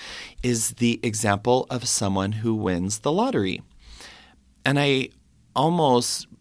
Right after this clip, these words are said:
put, like, "How many people do you know who have won the lottery?" And then I realized that most of us probably don't know anyone who's won the lottery. <laughs>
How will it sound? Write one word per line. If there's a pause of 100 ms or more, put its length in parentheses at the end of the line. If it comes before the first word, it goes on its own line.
put,
like,
"How
many
people
do
you
know
who
have
won
the
lottery?"
And
then
I
realized
that
most
of
us
probably
don't
know
anyone
who's
won
the
lottery. (220)
<laughs>